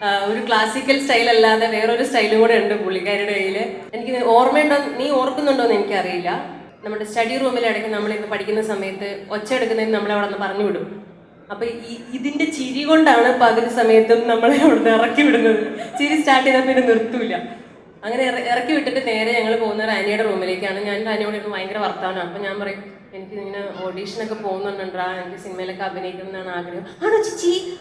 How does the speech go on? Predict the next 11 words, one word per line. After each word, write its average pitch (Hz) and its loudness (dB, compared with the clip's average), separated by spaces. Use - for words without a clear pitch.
അപ്പം 302 -6
ചേച്ചി 302 -8
അഭിനയിക്കാൻ 285 -4
പോകാൻ 277 -4
ചേച്ചി, 240 -10
എനിക്കും 233 -2
കുറേ 233 -2
ഓഫേഴ്സ് 226 -2
ഒക്കെ 233 -8
വരുന്നുണ്ട് 220 -2
ചേച്ചി, 226 -12